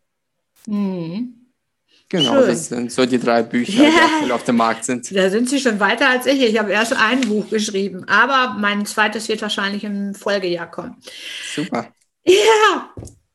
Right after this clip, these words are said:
Speaker 1: Herr Jäger, vielen, vielen Dank erstmal für das total umfangreiche Interview. Ich denke mal, da wird der Hörer sehr viel Mehrwert rausziehen können.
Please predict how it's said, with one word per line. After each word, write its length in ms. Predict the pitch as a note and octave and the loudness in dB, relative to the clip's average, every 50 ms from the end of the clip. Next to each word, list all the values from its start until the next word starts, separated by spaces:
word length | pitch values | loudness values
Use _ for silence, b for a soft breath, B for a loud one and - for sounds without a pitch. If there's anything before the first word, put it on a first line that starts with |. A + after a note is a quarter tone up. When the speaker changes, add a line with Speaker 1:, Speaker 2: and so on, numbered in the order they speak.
| _ _ _ _ _ _ - A#3 | _ _ _ _ _ _ -2 2
Speaker 1:
Herr 440 | B3+ C4+ B3+ A#3+ A3 G#3+ G#3 G3+ G3+ | 4 4 4 4 2 0 0 -2 -2
Jäger, 240 | G#3 G3+ F#3 F#3+ F#3 - | -2 -2 -2 -4 -4 -4
vielen, 280 | - - D4 F4+ G4 G4 | 0 2 2 2 2 2
vielen 260 | F#4 E4+ D#4 D4 B3+ | 0 0 2 2 2
Dank 260 | A3 G3+ G#3 B3 C4+ | 2 2 2 2 2
erstmal 300 | D4+ C#4+ C#4 C#4+ C4+ B3+ | 0 0 0 0 0 0
für 80 | B3 B3 | 0 0
das 320 | A3 G#3+ G#3 G#3+ G#3+ - | 0 0 -2 -4 -6 -6
total 460 | - A#3 A3+ - C#4 C#4+ D#4+ F#4+ F#4+ D4 | -6 -6 -6 -2 0 0 0 0 -2 -4
umfangreiche 960 | D4 D4+ D4 D#4+ D4+ C4 B3+ B3 A#3 A#3 A#3+ A#3+ A#3+ A3+ G#3+ G#3+ G#3 G3+ - | -4 -4 -4 -4 -4 -2 -2 0 0 -2 -2 -4 -4 -4 -2 -4 -4 -6 -6
Interview. 720 | - A#3 B3+ C#4+ E4 D4 B3+ A3+ G#3 G3+ G#3 G#3+ A#3+ C4+ | -2 -2 0 0 2 0 0 0 -2 -2 -2 0 0 0
Ich 200 | C4 A3+ G#3+ A3 | 0 -2 -6 -6
denke 260 | - G#3+ A3+ B3 C4 | -6 -4 -4 -2 -2
mal, 160 | B3+ A#3+ A3 | 0 0 -2
da 320 | G#3+ G#3 G3+ G3+ G3 G3 G3 | -2 -2 -4 -4 -6 -8 -10
wird 360 | G3+ G3+ A3+ A#3+ B3 A#3+ - | -6 -2 -2 -2 -2 -2 -10
der 460 | - - - F#3 F#3+ G#3 G3+ G3+ G3+ G#3 | -12 -12 -12 -6 -4 -4 -2 -2 -2 -2
Hörer 420 | G#3+ A3+ B3+ C4 A#3+ A3+ A3 G#3 G3 | 0 0 0 0 -2 -4 -4 -6 -6
sehr 220 | F#3+ G#3 A#3+ D4 | 0 0 0 2
viel 140 | C4+ F4 D#4 | 2 2 0
Mehrwert 580 | B3 A3+ A#3 C#4+ D4 A#3 G#3 F#3 F#3 F#3+ - - | 2 2 2 0 0 0 -2 -2 -2 -4 -6 -6
rausziehen 520 | F3+ F#3 F3 - - G3+ F#3 F#3+ G#3 G3 | -6 -6 -6 -4 -6 -6 -4 -4 -6 -6
können. 500 | - A3+ A3 A#3 B3 D4+ F#4+ F#4+ - _ | -6 -6 -2 -2 -2 -2 -4 -8 -16 _